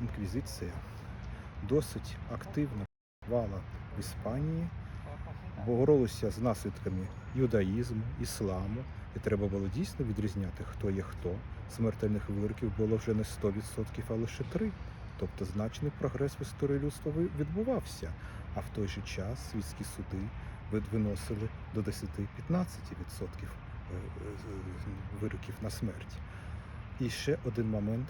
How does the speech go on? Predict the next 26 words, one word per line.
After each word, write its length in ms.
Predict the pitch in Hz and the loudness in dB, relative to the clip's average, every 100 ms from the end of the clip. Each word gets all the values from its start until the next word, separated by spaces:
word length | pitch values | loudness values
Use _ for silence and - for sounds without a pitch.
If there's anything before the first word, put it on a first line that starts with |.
| - | -2
який 240 | 101 - 92 | -2 -2 -2
стосується 720 | - 95 - 104 104 - 104 | -2 -4 -2 0 0 0 -4
суто 320 | - 98 98 | -2 -4 -4
чоловіків. 640 | - 95 92 92 - 87 - - - - - - - - | -4 -4 -2 -4 -4 -6 -6 -8 -10 -10 -10 -8 -8 -2
Багато 560 | - 113 208 - 170 139 | 0 2 2 4 4 4
жінок 560 | - 110 113 120 - - - | 2 2 2 0 -4 -8 0
любили 340 | 117 101 170 165 | 0 4 4 2
спокушати 720 | - - - - 107 110 120 | -2 -6 -4 -2 -2 -2 -4
католицьких 640 | - 104 127 139 - - - | -4 0 2 2 0 -4 -4
ксінзів 500 | - 101 - 104 127 - - - - - | -4 -2 -2 -4 -6 -6 -8 -8 -10 0
тим 140 | 131 | 2
питанням, 500 | 143 143 - 180 131 95 - | 2 0 2 2 2 -2 -2
кого 240 | 107 147 | 0 2
він 180 | 151 151 143 | 4 2 2
більше 260 | 147 - | 0 0
бу-, 160 | 131 143 127 | 0 0 0
більше 260 | 147 - | 0 0
буде 240 | 139 135 139 | -2 0 0
любити, 360 | 139 117 - 92 | 0 0 0 -2
її 280 | 104 98 90 90 - - - | -2 -2 -2 -4 -6 -8 -8
чи 160 | - 156 | -2 0
Бога. 360 | 165 160 - - - - - - - - - | 4 4 4 -4 -8 -8 -8 -8 -10 -10 -6
І 40 | - | -2
тоді 240 | 269 311 | 0 2
тих 200 | - 233 | 2 2
жінок 380 | 196 202 208 - | 4 4 4 0